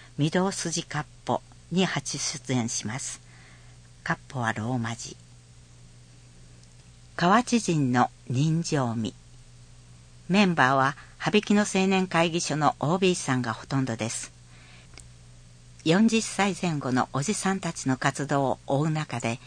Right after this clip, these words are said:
河内人の気質や人情に触れています。私は大阪市出身で、記者としての前任地が奈良県だったことなどもあり、当初は河内人らしさが理解できず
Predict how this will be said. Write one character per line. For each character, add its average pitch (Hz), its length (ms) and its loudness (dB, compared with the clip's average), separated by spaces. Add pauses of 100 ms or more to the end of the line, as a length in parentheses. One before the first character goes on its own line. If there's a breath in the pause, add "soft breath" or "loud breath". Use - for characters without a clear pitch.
(360 loud breath)
河 170 220 2
内 180 180 -2
人 135 240 0
の 123 100 0
気 - 140 -6
質 - 340 -6
や 135 240 0 (260 loud breath)
人 190 220 4
情 135 220 0
に 120 180 2
触 - 160 -6
れ 135 100 -4
て - 140 -6
い 123 80 -2
ま 120 160 -2
す。 - 240 -10 (580 loud breath)
私 214 400 -2
は 214 240 4
大 185 100 2
阪 196 300 -2
市 - 140 -2
出 - 400 -2
身 135 100 0
で、 131 200 -4 (260 loud breath)
記 - 100 -4
者 170 160 2
と 139 140 -2
し - 140 -4
て 131 100 -2
の 131 220 2
前 156 160 0
任 180 260 0
地 - 140 -4
が 123 140 -2
奈 143 200 -2
良 185 60 -2
県 165 200 -2
だ 135 100 -4
っ - 60 -8
た 123 140 -8
こ 135 100 -6
と 135 120 -2
な 135 160 2
ど 123 160 -2
も 117 100 -4
あ 123 100 0
り、 120 200 -10 (600 loud breath)
当 160 200 2
初 - 160 2
は 131 240 2 (320 loud breath)
河 165 220 2
内 196 180 -6
人 190 220 2
ら 170 100 2
し - 60 -4
さ - 220 0
が 151 140 4
理 165 120 -2
解 143 220 0
で 135 120 -2
き 127 100 -6
ず 143 220 -6